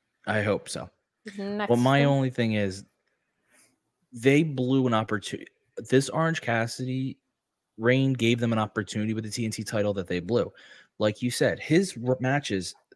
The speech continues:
Speaker 1: don't have a lot of story. He is the story. I mean, it is a story, but the individual matches don't. It's the long through story of him. What you could have done then is give the T N T title to people and have that be very story heavy.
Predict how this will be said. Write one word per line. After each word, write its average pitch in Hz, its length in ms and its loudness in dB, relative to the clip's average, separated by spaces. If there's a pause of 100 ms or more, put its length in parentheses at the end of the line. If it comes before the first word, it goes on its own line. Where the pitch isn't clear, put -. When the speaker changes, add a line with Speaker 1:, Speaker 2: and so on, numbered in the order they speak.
(220)
Speaker 1:
don't 139 240 8
have 127 120 2
a 123 40 2
lot 107 160 0
of 98 60 -4
story. 87 320 -2
He 180 300 8
is 107 160 10
the 101 80 -2
story. 110 360 4
I - 40 -6
mean, 101 280 0
it 131 120 6
is 131 180 4
a 110 60 -6
story, 107 320 2
but 92 120 -8
the 110 100 -2
individual 104 400 2
matches 90 440 -8
don't. - 200 -10 (460)
It's 107 200 2
the - 80 -4
long 110 320 0
through 113 220 -6
story 101 300 -2
of 90 100 -4
him. 95 200 -4 (480)
What 120 240 2
you 117 80 2
could - 300 2
have 127 200 0
done 90 220 -2
then 78 240 -6 (240)
is 107 100 -2
give 127 180 4
the 120 100 0
T 123 180 0
N 113 60 2
T - 200 -2
title 110 280 0
to 101 80 -8
people 107 380 -2
and 104 100 -2
have 113 240 -2
that 113 180 0
be 101 140 -4
very 98 280 -2
story 92 420 -2
heavy. 92 460 -4